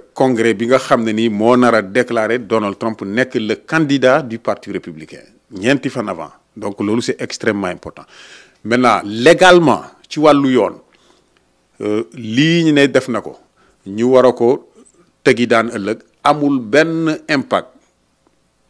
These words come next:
amul lenn lu muy laal ci légalement ci wàllu yoon, ci wàllu campagne électorale am. Munu ko teree voter. Donald Trump dëkkatul état wu New York.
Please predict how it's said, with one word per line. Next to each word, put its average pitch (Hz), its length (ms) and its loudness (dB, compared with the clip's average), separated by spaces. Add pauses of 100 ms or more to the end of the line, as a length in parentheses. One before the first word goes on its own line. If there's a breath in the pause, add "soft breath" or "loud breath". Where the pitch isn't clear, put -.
(140)
amul 113 260 -6
lenn 135 300 2
lu 143 180 0
muy 117 720 -2
laal 120 500 0
ci 127 120 -10
légalement 117 640 0
ci - 80 -12
wàllu 107 320 0
yoon, 101 260 -4
ci - 80 -10
wàllu 95 240 -4
campagne 92 360 -10
électorale 85 400 -14
am. 73 100 -20
Munu 117 240 2
ko 123 140 2
teree 110 200 2
voter. 95 300 -4 (580 loud breath)
Donald 113 220 0
Trump 143 220 0
dëkkatul 131 420 0
état 131 220 2
wu 117 80 4
New 113 100 2
York. 87 280 -2